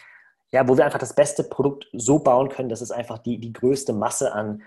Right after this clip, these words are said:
an Kunden erreicht. Ähm, ich, ich glaube, das ist so die, die größte Challenge. Und das ist natürlich auch nicht was, was du innerhalb von zwei, drei Wochen dann,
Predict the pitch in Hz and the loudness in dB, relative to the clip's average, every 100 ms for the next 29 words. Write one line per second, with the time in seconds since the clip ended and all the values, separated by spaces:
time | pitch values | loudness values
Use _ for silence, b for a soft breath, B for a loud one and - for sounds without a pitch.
0 | B 113 110 - 131 117 98 98 95 - | B -8 -4 0 0 -2 -4 0 0 -2
1 | - - - 95 92 90 - - 104 107 | -12 -20 -16 -12 -12 -12 -12 -12 -12 -8
2 | - 107 104 110 - 101 110 92 98 98 | 0 2 2 -2 -4 -4 -2 -2 -2 -4
3 | - - 104 113 110 - - 113 110 101 | -4 -10 -6 -6 -6 -8 -2 0 -2 -6
4 | 104 107 117 110 120 120 113 110 127 - | -6 -4 -4 -4 -2 -4 -2 2 0 0
5 | B B 110 - 123 120 120 110 - 110 | B B -8 -2 2 2 2 -2 2 4
6 | 117 107 107 110 123 131 113 117 | 4 4 2 2 0 2 2 0